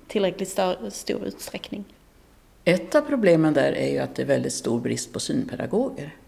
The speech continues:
Speaker 1: Ja, men ytterligare en sån här grupp vi lider brist i. Det är att fortsätta att utbilda, men också se till att, återigen, att vi lyssnar på de grupper som finns i vårt samhälle så att vi känner till att de här behoven finns.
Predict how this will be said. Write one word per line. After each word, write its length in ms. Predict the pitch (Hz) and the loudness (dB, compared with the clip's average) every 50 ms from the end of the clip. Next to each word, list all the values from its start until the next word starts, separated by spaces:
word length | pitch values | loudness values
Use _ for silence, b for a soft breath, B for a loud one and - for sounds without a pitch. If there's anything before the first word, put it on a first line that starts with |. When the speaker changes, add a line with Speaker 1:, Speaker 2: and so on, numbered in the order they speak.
| _ _ _ - _ _ _ - _ _ _ _ | _ _ _ -20 _ _ _ -20 _ _ _ _
Speaker 1:
Ja, 120 | - 254 247 | -4 0 2
men 340 | 240 240 240 233 226 233 - - - | 2 2 2 2 0 -4 -6 -4 -4
ytterligare 760 | 247 247 - - 208 202 196 196 202 202 202 214 220 226 233 | -4 -4 -2 -2 2 4 4 4 4 4 4 4 4 2 0
en 260 | 233 233 233 226 233 | 0 0 0 0 0
sån 120 | 233 233 | 0 2
här 120 | 233 220 214 | 2 2 2
grupp 440 | 220 - 226 208 - - - - - - - | 0 -2 -6 -6 -8 -10 -18 -18 -18 -12 -10
vi 460 | 208 208 202 202 196 190 190 - - - - | -8 -6 -4 -4 -4 -4 -4 -6 -8 -10 -14
lider 320 | 214 - 208 202 196 196 | -8 -4 -4 -2 -2 -2
brist 400 | 190 - 202 190 - - - - | -4 -2 -6 -8 -8 -8 -6 -6
i. 140 | 190 190 190 - - | -6 -6 -6 -6 -4
Det 180 | 226 233 240 | 0 2 2
är 40 | 247 | 2
att 60 | 254 | 2
fortsätta 520 | - 277 277 277 - 254 254 240 240 233 - | 2 -2 -2 0 0 -2 0 2 2 2 2
att 240 | - 240 240 - | 2 2 2 2
utbilda, 580 | 240 254 247 - - - 202 185 185 185 196 202 | 2 0 0 0 0 0 2 4 4 4 2 2
men 240 | 214 220 233 233 240 | 4 4 6 6 6
också 480 | 220 233 - - 214 208 - - - - | 4 2 2 0 2 2 2 2 0 -2
se 160 | - - 202 | -4 -6 -6
till 360 | 208 - 302 247 208 196 202 | 0 2 2 4 4 4 4
att, 480 | 208 208 202 - - - - - - - - - - - | 4 2 0 -2 -10 -14 -12 -12 -12 -8 -6 -4 2 4
återigen, 560 | - 220 220 - 208 220 262 247 208 202 202 | 4 4 4 2 2 4 4 4 4 2 0
att 180 | 208 196 - - | -2 -2 -2 -2
vi 100 | 208 208 | -2 0
lyssnar 580 | 214 214 233 247 240 - - - 190 190 190 190 | 4 4 4 4 2 -2 -4 -2 -2 -2 -2 -4
på 140 | - - | -2 4
de 380 | 240 262 226 214 208 202 202 196 | 6 6 6 6 4 2 -2 -2
grupper 500 | 214 214 226 233 226 - - 190 190 190 | 0 0 0 0 -2 -2 0 0 0 0
som 240 | 190 - - 196 196 | -2 -4 -6 -6 -2
finns 380 | - - - - - - - | -2 -2 0 0 -2 -2 -4
i 40 | 214 | -4
vårt 140 | 226 240 - | -6 -6 -2
samhälle 520 | - 285 277 277 233 208 185 185 196 208 - B B B B B B B | 2 4 4 4 4 4 2 0 0 -2 -2 B B B B B B B
så 120 | - - | -2 -2
att 120 | 220 - 220 | -2 0 2
vi 60 | 220 | 0
känner 260 | 220 226 220 220 214 | 2 2 4 2 2
till 360 | 214 - - 214 - 196 196 | 2 2 0 0 2 2 0
att 100 | 220 226 | 0 2
de 120 | - 269 254 | 4 4 4
här 120 | 233 202 | 4 4
behoven 400 | 190 214 202 202 202 196 202 202 | 0 0 0 0 -2 -2 -2 -4
finns. 520 | - - 180 - - 202 208 214 - - | -2 -2 -2 -2 0 -2 -2 -4 -4 -8